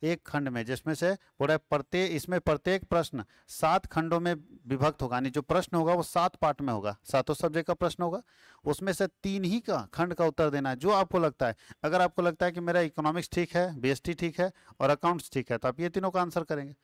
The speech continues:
<clears throat> अगर किन्हीं को लगता है हिस्ट्री, ज्योग्राफी और पॉलिटिकल साइंस ठीक है, तो हिस्ट्री, ज्योग्राफी, पॉलिटिकल साइंस करेंगे। तीन का आंसर करना होगा। इनमें प्रश्न प-,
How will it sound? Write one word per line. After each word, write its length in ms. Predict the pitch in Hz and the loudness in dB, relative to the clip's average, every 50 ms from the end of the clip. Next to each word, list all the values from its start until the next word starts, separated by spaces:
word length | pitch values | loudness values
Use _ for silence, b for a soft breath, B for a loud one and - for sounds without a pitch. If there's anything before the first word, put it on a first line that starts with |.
| _ _ _ _ _ _ _ _ _ _ _ _ _ - | _ _ _ _ _ _ _ _ _ _ _ _ _ -10
<clears throat> 240 | 220 262 - - - - _ - | -10 -8 -10 -12 -12 -14 _ -6
अगर 220 | 123 123 127 170 - | -4 0 0 0 0
किन्हीं 200 | - 170 170 170 | 0 -2 -2 0
को 100 | 160 170 | 2 0
लगता 200 | 165 147 - 170 | 0 2 2 0
है 60 | 156 | 0
हिस्ट्री, 260 | 135 123 - - 175 | 0 0 -2 -4 -2
ज्योग्राफी 420 | 156 170 165 160 160 151 - 175 170 | 0 0 0 0 0 0 0 0 0
और 60 | 156 | 0
पॉलिटिकल 380 | - 151 147 143 160 160 170 | 2 0 0 0 0 -2 -2
साइंस 260 | 151 - 165 165 151 - | -2 0 -2 -2 -2 -2
ठीक 160 | - 156 151 | -4 -2 -2
है, 80 | 143 | 0
तो 60 | 120 117 | 0 -2
हिस्ट्री, 240 | 110 - - 165 | -4 -4 -4 -4
ज्योग्राफी, 360 | 160 175 170 170 170 160 175 170 | -2 0 0 0 0 0 0 0
पॉलिटिकल 360 | - 175 170 160 170 170 165 | 0 0 0 0 0 -2 -2
साइंस 220 | - 170 165 156 | 0 -2 -4 -2
करेंगे। 280 | - 160 147 143 143 143 b b b b b b b | -2 -2 -2 -2 -4 -8 b b b b b b b
तीन 180 | - 180 202 196 | -2 -2 -2 0
का 140 | 170 190 170 | 0 2 2
आंसर 280 | 170 165 151 170 160 | 2 2 0 -2 -2
करना 240 | 147 - 147 139 135 | 0 0 0 0 0
होगा। 140 | 131 131 147 | 0 0 0
इनमें 240 | 151 160 165 165 160 | 0 0 0 -2 0
प्रश्न 320 | - 151 139 123 156 156 | 0 -2 -4 -4 -6 -6
प-, 120 | 147 165 | -6 -6